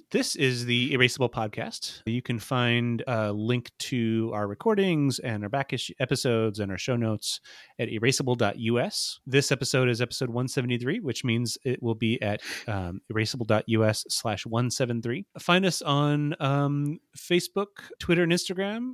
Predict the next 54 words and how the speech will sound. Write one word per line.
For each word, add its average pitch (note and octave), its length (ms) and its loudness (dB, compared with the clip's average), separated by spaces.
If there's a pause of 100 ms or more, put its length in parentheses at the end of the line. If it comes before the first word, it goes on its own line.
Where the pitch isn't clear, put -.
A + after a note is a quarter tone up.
(100)
as A#2 260 -2
at C3+ 220 0
Erasable D3 400 2
Podcast, F3+ 580 -4
and C#3 140 2
you C#3+ 60 2
can C#3 180 -2
join C#3 180 2
our C3 100 2
group, C3+ 360 -2
which A2+ 160 -4
is A2 160 -2
one A#2 140 0
of A2+ 80 -2
the A2 100 4
best A#2+ 260 0
places B2+ 300 0
on B2+ 80 2
the B2 80 2
internet, B2 300 0 (600)
at A#2 160 -2
facebook D3 300 2
dot C3+ 160 2
com C3+ 260 2
slash - 340 0
groups - 380 0
slash. - 400 2 (100)
You E3 80 2
can G3 140 2
also G#3+ 400 2
find F3+ 360 -4
our E3 240 4
Patreon D3 400 -2
account. F#2+ 300 -10 (100)
We, A#2+ 600 0 (140)
we A#2+ 160 0
have A#2 140 -2
a A2+ 60 4
way G#2+ 240 2
for, G#2 560 2
uh, - 40 0
listeners A2 480 0
to G#2+ 340 0
support A2 400 0
us C#3+ 260 -4
with G#2+ 140 -6
a - 20 -4
little G2+ 220 -4
bit G#2 120 0
of G2 60 -2
money G#2 240 0
every G#2 140 -2
month G2+ 240 -2
that - 160 -4